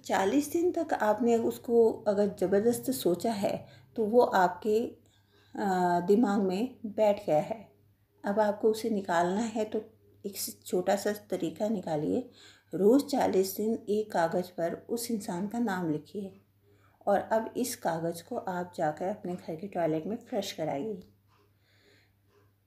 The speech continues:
यकीन मानिए, आप बहुत रिलैक्स फील करेंगे, आप बहुत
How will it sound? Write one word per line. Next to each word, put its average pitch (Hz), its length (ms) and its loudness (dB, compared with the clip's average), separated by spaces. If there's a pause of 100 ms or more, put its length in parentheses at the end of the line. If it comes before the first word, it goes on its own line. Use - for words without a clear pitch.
(260)
यकीन 269 520 6
मानिए, 269 380 4
आप 233 380 -2
बहुत 240 360 -2
रिलैक्स 196 540 2
फील 240 220 -4
करेंगे, 180 720 -6 (540)
आप 208 300 -4
बहुत 262 460 -2